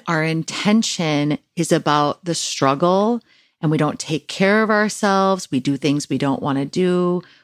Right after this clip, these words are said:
we go places we don't want to go, we say yes when we mean no, not having boundaries, not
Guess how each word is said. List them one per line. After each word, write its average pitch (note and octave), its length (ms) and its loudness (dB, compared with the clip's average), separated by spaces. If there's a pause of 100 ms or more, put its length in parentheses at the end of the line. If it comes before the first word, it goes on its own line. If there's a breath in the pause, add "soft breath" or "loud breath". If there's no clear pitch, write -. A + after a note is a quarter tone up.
(120)
we C#3 80 0
go D#3+ 280 2
places F3+ 480 -2
we C#3 80 -2
don't B2+ 220 -2
want A#2+ 180 -2
to A#2+ 40 -4
go, E3 680 0 (180)
we C#3 140 -2
say C3+ 240 -2
yes C#3+ 540 -2
when C#3 120 2
we C3+ 120 0
mean C#3 320 -2
no, D#3+ 560 0 (480)
not D3+ 140 0
having C#3+ 340 -4
boundaries, E3+ 960 -2
not C#3 240 -2